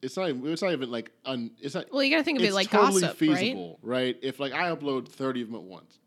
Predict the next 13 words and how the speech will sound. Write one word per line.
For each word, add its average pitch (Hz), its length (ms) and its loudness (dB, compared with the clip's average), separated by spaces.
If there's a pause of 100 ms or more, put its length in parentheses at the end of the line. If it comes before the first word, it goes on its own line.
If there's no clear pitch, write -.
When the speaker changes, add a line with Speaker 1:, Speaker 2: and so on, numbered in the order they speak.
(100)
Speaker 1:
right? 214 360 -10
Speaker 2:
Mm-hmm. 214 300 -6
Speaker 1:
And 226 100 -8
Fidel's 135 420 -2
up 117 220 -6
there, 104 400 -8 (600)
you're 120 360 -4
up 113 200 -8
there 107 300 -8
a 101 60 -12
bunch 104 220 -12
of 104 60 -20
times 95 680 -18